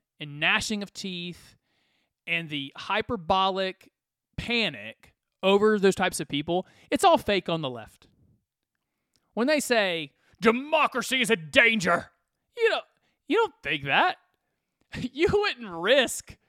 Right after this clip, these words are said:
having this person elected by giving them a bunch of money if you believed it.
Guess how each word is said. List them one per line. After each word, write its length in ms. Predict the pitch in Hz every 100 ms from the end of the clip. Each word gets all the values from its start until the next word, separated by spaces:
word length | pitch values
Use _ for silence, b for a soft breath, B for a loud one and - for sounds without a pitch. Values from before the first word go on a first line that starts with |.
| _ _ _ _ _
having 320 | - 208 247 240
this 120 | 233
person 320 | 240 240 240
elected 460 | 185 160 190 262 185
by 120 | 175
giving 200 | 180 214
them 80 | 175
a 40 |
bunch 180 | 190 -
of 60 |
money 200 | 165 208
if 60 | 180
you 80 | 180
believed 440 | 147 139 240 247
it. 200 | 104 143